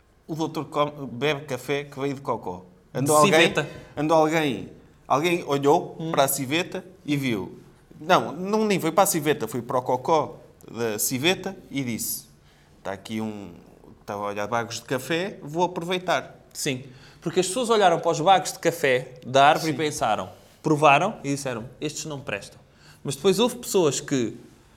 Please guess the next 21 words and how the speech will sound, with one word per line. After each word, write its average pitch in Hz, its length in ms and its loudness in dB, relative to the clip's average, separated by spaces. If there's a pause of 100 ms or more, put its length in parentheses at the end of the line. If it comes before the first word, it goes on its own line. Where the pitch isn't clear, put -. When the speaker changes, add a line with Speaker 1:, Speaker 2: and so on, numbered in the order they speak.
(100)
Speaker 2:
pronto, 165 320 -2
a 113 40 -4
passearem, 123 680 -4 (1400)
viram 131 520 0 (560)
bagos 143 480 2
de - 60 -14
café 147 340 -2
no 127 120 -4
meio 123 420 -2 (1600)
Speaker 1:
Do, 92 200 -16 (100)
das 95 200 -12
fezes? 131 460 -8 (120)
Speaker 2:
Sim, 104 340 -10 (100)
do 127 120 -10
cocó, 151 640 0 (840)
e 190 80 0
meteram 185 420 2
à 175 120 8
boca 202 200 4
e 220 40 0
pensaram, 170 420 0